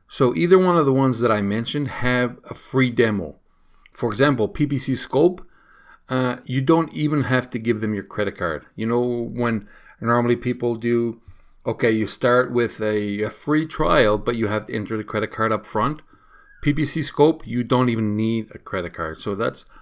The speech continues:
how trustworthy they really are. And I really, I really like that. As for Seller Active, you can go to selleractive dot com,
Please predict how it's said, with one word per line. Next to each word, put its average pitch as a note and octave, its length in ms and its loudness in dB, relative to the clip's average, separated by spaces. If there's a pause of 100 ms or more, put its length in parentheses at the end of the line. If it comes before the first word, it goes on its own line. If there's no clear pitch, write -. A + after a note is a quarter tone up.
(140)
how A2+ 160 -4
trustworthy A2 760 -2
they G2 200 -2
really F#2+ 340 -4
are. F#2 320 -4 (200)
And A2 140 -4
I G2+ 120 2
really, G2+ 480 -2 (100)
I - 40 -2
really G#2+ 220 2
like F#2+ 200 -4
that. F2 260 -6 (960)
As A#2+ 180 0
for A2 200 -2
Seller B2 380 2
Active, C3 360 0
you A2+ 100 -2
can A2+ 100 -6
go A2 160 2
to A2 60 0
selleractive G#2 580 -2
dot G2 180 -2
com, B2+ 380 0